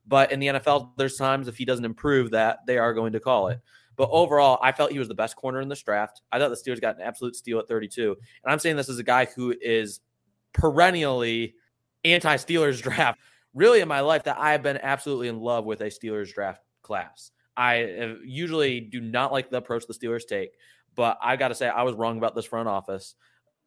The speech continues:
Omar Khan proved me wrong so far, and he has done an excellent job building this team.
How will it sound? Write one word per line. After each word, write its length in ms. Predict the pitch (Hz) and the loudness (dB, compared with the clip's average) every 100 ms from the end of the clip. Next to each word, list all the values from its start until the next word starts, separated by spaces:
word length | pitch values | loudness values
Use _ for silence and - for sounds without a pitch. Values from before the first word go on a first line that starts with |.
| _ _ - | _ _ -8
Omar 280 | 120 127 | -2 -2
Khan 340 | 120 120 117 110 | -2 -2 -2 -4
proved 260 | - 123 | -6 -8
me 120 | 123 127 | -6 -4
wrong 400 | 110 104 107 104 _ | 0 0 0 -6 _
so 120 | 131 | -2
far, 440 | 127 127 107 95 98 | 2 2 4 2 -4
and 140 | 113 | -8
he 140 | 104 127 | -6 -6
has 100 | 110 | -4
done 120 | 104 | -6
an 100 | 98 | -4
excellent 380 | 113 113 107 104 | -4 -4 -6 -6
job 320 | 104 101 98 - _ _ 98 | 0 0 0 -6 _ _ -4
building 320 | 117 113 107 | -2 -2 -4
this 140 | 104 | -8
team. 380 | - 107 101 98 | -10 -10 -10 -14